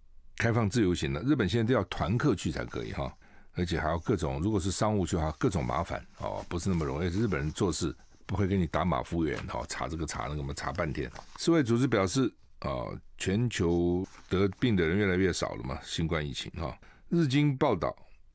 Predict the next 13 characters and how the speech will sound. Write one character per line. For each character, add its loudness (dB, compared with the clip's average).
日 4
本 4
政 4
府 0
很 2
快 2
会 4
开 0
放 2
境 2
外 2
旅 -2
客 0